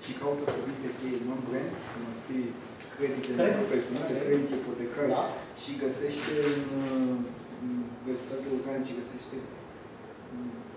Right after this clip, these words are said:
Speaker 1: furnizori unde ar putea să
Speaker 2: Ok.
Speaker 1: îi, pe care ar putea să ia în calcul și apoi, după ce se hotărăște, ce caută brandul. Să mai vadă
Speaker 2: Dacă găsești, repet, dau un exemplu, nu are relevanță, dacă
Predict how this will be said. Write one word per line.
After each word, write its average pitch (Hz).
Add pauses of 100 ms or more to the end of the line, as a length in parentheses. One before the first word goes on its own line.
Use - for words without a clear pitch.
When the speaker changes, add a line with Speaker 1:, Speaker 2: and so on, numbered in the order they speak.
(300)
Speaker 1:
furnizori 139 (120)
unde 117 (680)
ar 117
putea 120 (100)
să -
Speaker 2:
Ok. -
Speaker 1:
îi, 123
pe 123
care 127
ar 127
putea 139
să -
ia 139
în 110
calcul 120 (600)
și - (100)
apoi, 190
după 190
ce -
se 180
hotărăște, 185
ce - (120)
caută 190 (360)
brandul. 160 (580)
Să 143 (100)
mai 127 (260)
vadă 147 (140)
Speaker 2:
Dacă 170 (120)
găsești, 180 (560)
repet, 170
dau 170
un 175
exemplu, 165
nu 160
are 156 (840)
relevanță, 147 (120)
dacă 135